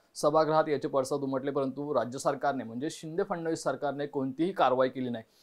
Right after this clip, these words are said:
परंतु शेवटच्या दिवशी जे वक्तव्य अजित पवार यांनी केलं, त्यामुळे महाराष्ट्रामध्ये गदारोळ माजला. कारण भाजपचे नेते आहेत, ते आता मैदानात उतरलेले आहेत, रस्त्यावर उतरले आहेत. अजित पवार यांच्या विरोधात मोर्चा काढण्यात येतोय.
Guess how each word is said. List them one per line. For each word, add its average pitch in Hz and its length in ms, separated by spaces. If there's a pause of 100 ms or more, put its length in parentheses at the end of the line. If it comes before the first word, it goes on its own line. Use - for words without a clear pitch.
(120)
परंतु 180 180
शेवटच्या 220 480
दिवशी 170 280
जे 160 120
वक्तव्य 165 480
अजित 139 240
पवार 151 180
यांनी 139 220
केलं, 143 260 (260)
त्यामुळे 160 280
महाराष्ट्रामध्ये 151 760
गदारोळ 143 440
माजला. 147 260
कारण 151 200
भाजपचे 135 540
नेते 143 260
आहेत, 139 220
ते 151 60
आता 143 300 (400)
मैदानात 180 440
उतरलेले 147 440
आहेत, 147 160
रस्त्यावर 147 420
उतरले 139 280
आहेत. 139 160
अजित 139 260
पवार 160 200
यांच्या 139 380
विरोधात 156 340 (380)
मोर्चा 180 360
काढण्यात 165 240
येतोय. 120 220